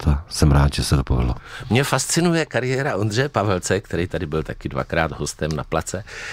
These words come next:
Speaker 2: že on se k tomu chytání dostal v podstatě úplnou náhodou, protože <laughs> na Kladně, když nabírali žáčky, tak si nikdo nechtěl oblízt hokejovou výstroj, tak to zbylo na něj a on si tam vlez. A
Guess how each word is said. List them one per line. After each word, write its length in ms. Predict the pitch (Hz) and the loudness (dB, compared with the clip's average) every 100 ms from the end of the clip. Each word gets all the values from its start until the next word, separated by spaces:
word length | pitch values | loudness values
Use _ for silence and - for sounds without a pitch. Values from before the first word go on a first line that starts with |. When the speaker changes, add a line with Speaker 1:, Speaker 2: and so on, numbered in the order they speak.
| - - | -12 -10
Speaker 2:
že 420 | 87 87 98 98 - | -2 2 4 4 2
on 140 | 110 | 2
se 140 | 113 139 | 4 2
k 80 | - | 2
tomu 220 | 135 135 | 2 2
chytání 520 | - - 107 110 117 | 0 0 2 2 2
dostal 380 | 117 113 120 110 | 0 0 0 0
v 120 | - | -2
podstatě 760 | 104 - - 98 - 101 95 92 - - 67 - - 67 | -8 -8 -4 -4 0 2 2 0 -6 -10 -10 -10 -10 -6
úplnou 320 | 98 98 110 113 | -4 2 4 4
náhodou, 580 | 87 73 95 92 101 | 4 2 0 2 2
protože 380 | 101 104 - - - | 2 -2 -2 -4 -2
<laughs> 100 | 120 | 0
na 100 | 107 | 0
Kladně, 380 | - 98 95 95 | 2 0 2 0
když 220 | 95 - | 0 -2
nabírali 500 | 85 87 95 87 92 | 0 2 2 4 2
žáčky, 500 | 87 76 - - 87 - - | 2 2 0 0 -2 -4 -8
tak 140 | - 87 | -4 0
si 120 | 95 | 2
nikdo 240 | 82 80 | 4 4
nechtěl 340 | 80 78 82 76 | 2 2 2 2
oblízt 360 | 67 73 - - - - | 0 -2 -4 -10 -14 -8
hokejovou 540 | 65 - 67 73 80 | -6 0 2 4 4
výstroj, 440 | 73 67 - 76 78 | 2 0 2 2 2
tak 160 | - | 0
to 140 | - 76 | -2 0
zbylo 280 | 71 73 69 | 2 2 4
na 120 | 65 | 2
něj 240 | 65 76 | 4 2
a 40 | 65 | 2
on 160 | 67 | 0
si 140 | - 69 | 0 0
tam 200 | 73 67 | 2 2
vlez. 300 | 69 65 - | 2 2 0
A 120 | - | 0